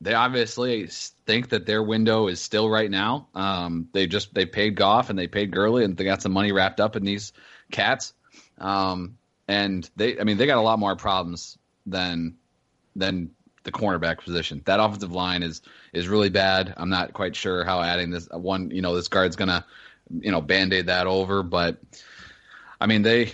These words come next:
they're going for it. And it's, the scary thing for them has probably gotta be that, like, the forty-niners are out there undefeated and just put a whipping on 'em. And this is supposed to be the Rams' time to shine, right? They got the hot head coach and all that going on there, you know, so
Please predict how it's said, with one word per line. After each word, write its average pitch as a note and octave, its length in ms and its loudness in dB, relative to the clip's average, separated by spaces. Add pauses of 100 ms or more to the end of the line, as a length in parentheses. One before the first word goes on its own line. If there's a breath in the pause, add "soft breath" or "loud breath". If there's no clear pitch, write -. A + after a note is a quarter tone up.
they're B2 160 4
going C3 260 2
for A2 260 -2
it. F#2+ 180 -8
And G2 420 -6 (140)
it's, - 400 -6
the G#2+ 240 -4
scary D3 340 4
thing C3+ 180 0
for A#2+ 120 -2
them A2+ 160 2
has A#2 100 -2
probably A#2+ 300 2
gotta G#2 160 2
be G2 180 -4
that, F#2 320 -6
like, F#2 200 -2
the F#2+ 80 -2
forty-niners G#2+ 640 0
are G2 60 0
out F#2 240 -2
there F2+ 420 -4 (440)
undefeated G#2+ 600 0
and F#2+ 140 -4
just F#2+ 140 -4
put A2 140 4
a F2+ 40 2
whipping G#2 340 2
on F2+ 200 -2
'em. F2+ 120 -6
And F#2 120 -6
this G#2+ 160 -2
is A2 80 -6
supposed G2+ 280 -2
to F#2 80 -10
be F2 340 -2 (140)
the F2+ 120 -4
Rams' G#2+ 400 2
time E2+ 360 -6 (160)
to F2 100 -14
shine, E2 320 -6
right? F2 160 -2
They F2+ 60 -4
got E2 180 -2
the E2+ 80 -8
hot E2 220 -4
head E2+ 180 -6
coach F2 260 -2
and F2 80 -2
all E2+ 140 0
that F2 260 2 (280 loud breath)
going F2 240 0
on F2 180 2
there, F2 400 0
you F#2 120 -2
know, E2+ 120 0
so F2+ 300 0